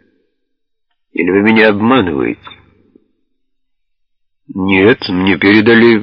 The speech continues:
это сообщение в самолёте", нехотя ответил Бернардо.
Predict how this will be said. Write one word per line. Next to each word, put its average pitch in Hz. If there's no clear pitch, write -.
это 95
сообщение 92
в 98
самолёте", 110
нехотя 95
ответил 92
Бернардо. 101